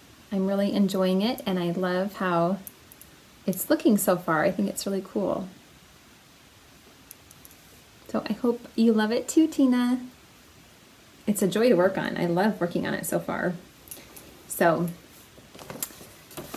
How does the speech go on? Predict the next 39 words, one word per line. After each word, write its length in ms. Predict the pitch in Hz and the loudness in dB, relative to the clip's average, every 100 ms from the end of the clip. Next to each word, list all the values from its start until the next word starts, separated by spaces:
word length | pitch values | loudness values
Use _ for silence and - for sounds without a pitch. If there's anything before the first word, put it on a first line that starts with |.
| - - - - | -16 -16 -10 -4
that 340 | - - - - | -2 -4 -8 -2
is 140 | 185 | -2
great. 500 | - - - - - - - - - - - - - - - - | 0 -2 0 -2 -2 -6 -14 -16 -18 -20 -20 -20 -20 -20 -6 4
I'm 120 | 208 | 4
just 120 | 208 | 4
keeping 260 | - 240 214 | 4 6 6
it 140 | 190 | 6
in 140 | 202 196 | 4 4
this, 400 | 185 - - - - | 2 2 0 -2 2
I 60 | 202 | 4
didn't, 320 | 214 190 - - - - - - | 6 4 2 -8 -20 -20 -20 0
I've 200 | 202 - - - - | 2 2 -4 -14 4
kept 240 | 269 - | 6 8
the 80 | 233 | 6
same 300 | 240 240 233 | 6 6 6
project 320 | 226 220 214 | 6 6 6
bags 220 | 202 202 | 6 6
that 80 | 196 | 6
I 60 | 196 | 6
had 240 | 214 202 | 6 6
for 80 | 220 | 6
my 180 | 190 208 | 6 6
two 420 | - 214 196 - | 6 8 6 4
shawls. 480 | - 220 185 190 - | 6 8 8 6 6
So 200 | 185 180 | 6 6
the 380 | 180 180 175 - | 6 6 6 4
void 340 | 202 240 220 | 8 8 8
shawl 200 | 240 196 | 8 8
was 160 | 202 196 | 8 6
being 180 | 202 208 | 6 8
held 180 | 196 | 8
in 60 | 196 | 8
here, 220 | 208 208 | 6 6
and 80 | 214 | 4
as 140 | 180 | 4
soon 120 | 226 214 | 6 6
as 120 | 208 | 6
I 300 | 175 175 185 - - - | 6 4 2 -6 -20 -4
cast 480 | - 220 214 - | 6 6 6 -2